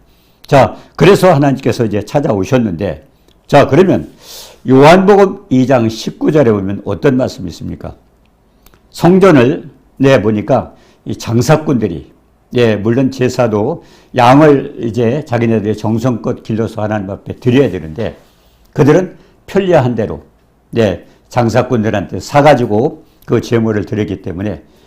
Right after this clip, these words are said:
예수님께서 그 성소에 들어가셔서 그걸 뒤엎고 내쫓고 이렇게 했습니다.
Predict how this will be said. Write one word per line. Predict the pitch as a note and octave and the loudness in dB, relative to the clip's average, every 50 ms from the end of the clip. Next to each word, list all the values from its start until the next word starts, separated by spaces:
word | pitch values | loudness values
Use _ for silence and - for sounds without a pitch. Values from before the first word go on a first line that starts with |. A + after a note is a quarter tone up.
| _ _ - | _ _ 2
예수님께서 | C3+ D3 D#3 - E3 F3+ E3+ D#3+ - D#3 C#3 - D#3 E3 - - - _ _ _ _ | 4 4 4 4 4 2 0 0 0 0 0 0 -2 -4 -4 -6 -12 _ _ _ _
그 | - - C3 B2+ | -6 -4 -4 -2
성소에 | - D3 C#3+ C3+ B2+ - B2+ A#2 A2 A2+ | -2 0 0 0 0 0 -2 -2 -2 -2
들어가셔서 | - G#2+ G#2 F#2+ F#2+ E2+ F2+ F#2 D#2+ - A2+ F#2 - - _ _ _ _ _ _ - | -4 -4 -4 -4 -4 -6 -6 -8 -8 -6 -6 -8 -8 -10 _ _ _ _ _ _ -8
그걸 | - A2+ G#2 G2+ F#2+ - - | -4 -2 -2 -2 -4 -6 -8
뒤엎고 | - - A#2 G2+ F2 - - - G#2 F2+ F#2+ G#2 - - - | -6 -4 -4 -4 -4 -6 -10 -8 -6 -6 -6 -8 -12 -14 -8
내쫓고 | - A2+ A2+ D#3+ - C3 - - - - F2 D2+ - _ _ _ _ - | -4 -4 -2 -2 -2 -4 -4 -4 -8 -12 -12 -12 -14 _ _ _ _ -2
이렇게 | B2 B2 C3+ C3+ C3+ A#2+ | 0 0 0 0 -2 -4
했습니다. | G2+ - - G2 F#2 F#2 - E2+ D#2+ | -4 -4 -6 -8 -8 -10 -10 -12 -16